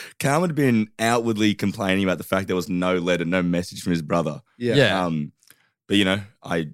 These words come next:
Speaker 1: I thought, um, I thought it was beautiful.
Speaker 3: Yeah,
Speaker 1: I loved it.
Speaker 3: absolutely.
Speaker 2: I agree. I don't know if I'm just, like, coming off the back of a big weekend, but I, I cried a little bit. <laughs>
Speaker 1: I cried. I
Speaker 2: Yeah,
Speaker 1: cried in
Speaker 2: yeah.
Speaker 1: this show multiple
Speaker 2: Yeah, yeah.
Speaker 1: times.
Speaker 3: Oh,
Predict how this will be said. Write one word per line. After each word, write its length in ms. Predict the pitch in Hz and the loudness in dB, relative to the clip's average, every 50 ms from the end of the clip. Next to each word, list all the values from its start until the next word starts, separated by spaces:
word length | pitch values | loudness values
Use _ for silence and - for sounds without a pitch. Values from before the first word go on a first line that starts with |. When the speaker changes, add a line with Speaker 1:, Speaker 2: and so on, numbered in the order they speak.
| - _ - | -14 _ -6
Speaker 1:
I 100 | 101 101 | -4 -4
thought, 300 | 95 - 98 92 92 92 | -2 0 0 2 2 2
um, 560 | 90 87 85 80 80 78 73 71 73 76 80 _ _ _ _ _ _ _ - - _ _ _ _ _ _ _ _ _ _ _ _ _ | 2 0 0 -2 -4 -4 -6 -6 -8 -10 -14 _ _ _ _ _ _ _ -20 -20 _ _ _ _ _ _ _ _ _ _ _ _ _
I 40 | _ | _
thought 80 | 90 | -2
it 40 | 87 | 0
was 120 | 87 82 76 | 0 0 2
beautiful. 340 | - 85 101 110 - - - - _ _ _ _ _ _ | 2 2 2 2 0 -6 -14 -18 _ _ _ _ _ _
Speaker 3:
Yeah, 200 | - 120 123 107 90 | 0 2 2 2 2
Speaker 1:
I 40 | 101 | 2
loved 200 | 87 110 117 - | 0 0 0 0
it. 20 | 101 | -2
Speaker 3:
absolutely. 440 | 101 110 127 120 107 101 107 113 - _ _ _ _ _ _ | -2 -4 -6 -6 -8 -12 -16 -18 -20 _ _ _ _ _ _
Speaker 2:
I 120 | - 104 107 | -12 -10 -10
agree. 320 | 98 101 98 95 98 95 | -8 -8 -8 -8 -8 -8
I 120 | - 104 110 | -8 -6 -6
don't 120 | 113 113 | -4 -4
know 100 | 113 113 | -4 -6
if 120 | 110 - 117 | -6 -6 -8
I'm 120 | 110 107 | -8 -8
just, 220 | 104 104 - - - | -8 -10 -10 -10 -10
like, 320 | 101 95 92 90 - - _ _ _ _ _ - | -10 -10 -12 -12 -16 -20 _ _ _ _ _ -16
coming 220 | - 104 101 101 | -12 -10 -10 -10
off 80 | 98 - | -10 -10
the 60 | 104 98 | -12 -12
back 240 | 92 101 101 - | -12 -12 -14 -14
of 60 | - 101 | -14 -14
a 40 | |
big 180 | 90 98 98 98 | -12 -10 -10 -8
weekend, 460 | 101 98 101 - 110 95 101 123 123 | -6 -8 -8 -8 -8 -6 -6 -4 -4
but 220 | 117 104 95 - - - _ - | -4 -4 -4 -6 -10 -16 _ -18
I, 100 | - 80 - - | -16 -14 -12 -10
I 60 | 110 | -12
cried 260 | - - 110 104 101 | -10 -8 -10 -8 -8
a 40 | 98 | -8
little 180 | 98 98 98 95 | -10 -8 -6 -6
bit. 160 | 107 117 - - | -6 -6 -6 -2
<laughs> 40 | - | 2
Speaker 1:
I 840 | 139 190 208 190 - - 240 - 240 247 214 214 240 - - - - - | 6 6 6 8 6 4 4 2 2 2 2 2 2 2 2 2 2 2
cried. 280 | - 135 117 101 - - - | 2 2 2 0 0 0 0
I 120 | 131 139 | 2 2
Speaker 2:
Yeah, 100 | 208 202 | 4 4
Speaker 1:
cried 180 | 143 139 135 139 | 2 2 2 2
in 40 | 156 | 2
Speaker 2:
yeah. 40 | 139 | 2
Speaker 1:
this 120 | 135 - | 0 0
show 140 | - 139 127 123 | 0 0 0 2
multiple 280 | 123 120 120 185 165 | 2 2 2 2 2
Speaker 2:
Yeah, 60 | 139 135 | 0 0
yeah. 60 | - | 0
Speaker 1:
times. 320 | - - - 87 - - - | 2 0 2 4 2 2 2
Speaker 3:
Oh, 80 | 170 | 0